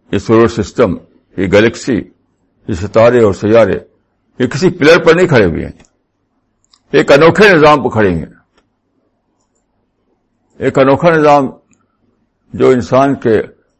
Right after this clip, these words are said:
اس سے مختلف ہوتا ہے، اسپیس میں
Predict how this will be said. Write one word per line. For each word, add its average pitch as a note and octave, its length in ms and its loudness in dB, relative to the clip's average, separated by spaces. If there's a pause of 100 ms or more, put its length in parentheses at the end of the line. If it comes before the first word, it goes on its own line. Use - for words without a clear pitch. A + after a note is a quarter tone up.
(1080)
اس G#2+ 80 -14
سے C3 140 -2
مختلف B2 420 -2
ہوتا F2+ 280 -4
ہے، D2+ 60 -12 (3000)
اسپیس - 680 0
میں D#3+ 140 0